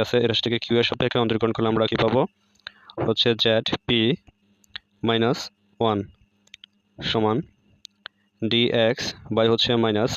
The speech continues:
partial f by partial p, অর্থাৎ এই রাশিটিকে আমরা পি এর সাপেক্ষে অন্তরীকরণ করব, তাহলে পাই হচ্ছে জেড কিউ মাইনাস ওয়ান সমান ডি ওয়াই by হচ্ছে মাইনাস, এই রাশিটিকে যদি আমরা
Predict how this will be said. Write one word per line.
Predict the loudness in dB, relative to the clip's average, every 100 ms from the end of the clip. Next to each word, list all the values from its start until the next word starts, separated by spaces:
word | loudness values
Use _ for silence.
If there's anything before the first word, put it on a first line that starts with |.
| 0
partial | 0 2 0
f | 2
by | 2
partial | 2 2 -2 0
p, | 0 -2 -10 -20 -6 -4
অর্থাৎ | -4 0
এই | 0
রাশিটিকে | 2 0 0 2
আমরা | 2
পি | 2 2
এর | 2
সাপেক্ষে | 0 0 2
অন্তরীকরণ | 2 0 0 0 2
করব, | 0 2
তাহলে | 0 0 2
পাই | 2 2
হচ্ছে | 0 0 0 -4 -20 _ _ -2
জেড | 2 0 0 -2
কিউ | 2 2 0 -8 _ -20 _ -20 -20 _
মাইনাস | 0 0 0 0
ওয়ান | 0 -2 -6 _ -20 _ _ _ _ _ _ _ -6
সমান | 0 0 0 -4 -14 _ _ _ _ _ -8
ডি | -2 2 2
ওয়াই | 4 2 4
by | 2 2
হচ্ছে | 2 0 2
মাইনাস, | 2 2 0 -2 -12 -20 _ _ _ _ _ _
এই | -2
রাশিটিকে | 0 0 0 2
যদি | 2
আমরা | 2